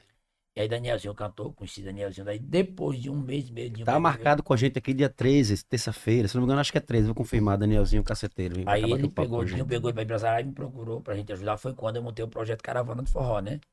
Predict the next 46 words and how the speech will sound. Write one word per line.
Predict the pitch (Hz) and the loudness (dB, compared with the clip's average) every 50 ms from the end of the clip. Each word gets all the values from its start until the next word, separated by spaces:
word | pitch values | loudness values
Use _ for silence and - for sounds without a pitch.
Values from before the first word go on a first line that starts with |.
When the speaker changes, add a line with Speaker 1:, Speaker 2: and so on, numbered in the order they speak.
| _ _ _ _ _ _ _ _ _ | _ _ _ _ _ _ _ _ _
Speaker 2:
Eu | - 151 | 2 4
lembro | 156 151 160 160 | 6 6 6 6
bastante | 165 165 156 - - 139 123 117 | 6 4 4 4 2 0 0 0
desse | 117 - - | -2 -4 -2
projeto. | - 120 107 101 107 110 107 | 0 2 4 4 4 4 4
Speaker 1:
Pra | 110 110 | 4 4
Speaker 2:
A | 113 | 6
galera | 113 127 131 117 | 8 8 8 8
Speaker 1:
trabalhar. | 107 131 120 | 8 8 8
Speaker 2:
viajava | 110 110 107 123 | 8 8 8 6
junto, | 107 107 120 139 143 143 131 113 123 | 6 6 6 6 6 6 4 4 2
nós | 123 117 | 0 0
fa-, | - 139 135 131 - _ _ _ _ | 2 2 2 2 2 _ _ _ _
Speaker 1:
Era. | - 90 95 98 107 110 107 120 | -6 -2 2 2 4 6 6 6
Speaker 2:
ia | 139 | 8
no | 143 | 8
mesmo | 139 143 123 139 135 131 | 8 6 6 4 4 4
ônibus, | 139 147 131 - | 4 4 4 2
fazia | - 123 131 | 2 4 4
bilheteria | 123 135 131 123 135 127 127 | 6 4 4 4 2 2 2
nos | 117 113 | 0 0
interiores, | 120 - 127 123 123 120 131 143 143 139 123 110 110 | 0 0 2 2 4 4 4 6 6 6 6 6 4
Speaker 1:
E | 117 | 4
Speaker 2:
né? | 127 143 156 156 - - | 2 0 -2 -2 2 4
Speaker 1:
ele, | 160 165 156 147 | 6 6 6 4
quando | - - 151 127 117 | 2 0 -4 -4 -4
ele | 120 120 | -4 -4
montou | 117 117 107 - 117 113 | -4 -6 -6 -6 -6 -8
o | 120 | -6
projeto | - - 101 98 95 90 92 98 - - _ _ | -6 -6 -6 -6 -4 -6 -6 -8 -8 -10 _ _
Banda | - - 107 107 98 98 90 | -6 -4 -4 -4 -4 -6 -8
já, | 85 90 95 98 101 123 131 - - _ _ _ _ _ _ _ _ _ _ _ _ _ _ _ _ | -8 -4 -4 -2 -2 -2 -4 -8 -14 _ _ _ _ _ _ _ _ _ _ _ _ _ _ _ _
aí | - 90 95 | -4 -2 -2
ele | 101 101 | 0 -2
já | 98 104 | -2 -4
ficou | 104 - - - - 117 | -6 -8 -12 -14 -12 -10
com | 113 | -8
um | 117 | -8
nome | 117 117 127 143 143 | -8 -6 -6 -6 -4
bom, | 117 101 101 101 98 98 | -4 -2 -2 -4 -4 -6
Capela, | - - 101 - - 104 104 101 120 123 156 180 180 - - _ _ _ _ _ _ _ _ | -6 -6 -6 -4 -2 0 2 2 2 2 0 -2 -4 -8 -16 _ _ _ _ _ _ _ _
aqui | - - - _ - 147 | -18 -18 -10 _ -4 -2
da | 147 131 113 | 0 0 0
Ban, | - - 101 101 104 107 131 147 _ _ _ _ _ _ _ _ _ _ _ _ _ - | -2 -2 -4 -4 -4 -6 -8 -10 _ _ _ _ _ _ _ _ _ _ _ _ _ -4
ali | 92 92 95 98 95 | -2 -2 -2 -2 -4
Glória. | 80 76 95 90 92 98 101 104 104 107 104 101 | -4 2 6 8 8 8 8 6 6 2 -2 -4